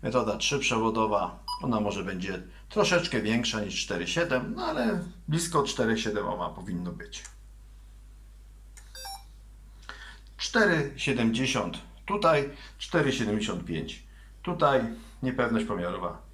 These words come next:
zbliżona do zera, ideał. Przełóżmy w to gniazdo, tu jest sześć przecinek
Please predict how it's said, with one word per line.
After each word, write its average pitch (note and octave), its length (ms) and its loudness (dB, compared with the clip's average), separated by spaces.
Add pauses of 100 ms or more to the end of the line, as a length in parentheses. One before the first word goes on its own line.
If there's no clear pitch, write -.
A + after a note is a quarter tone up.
zbliżona F2 340 -4
do D#2+ 80 -8
zera, A2+ 400 2 (320)
ideał. A2 440 0 (1700)
Przełóżmy F3+ 440 4
w - 60 -4
to A2 120 2
gniazdo, B2+ 640 4 (240)
tu D3+ 100 -4
jest G#2 300 0
sześć B2+ 300 2
przecinek G2+ 600 -4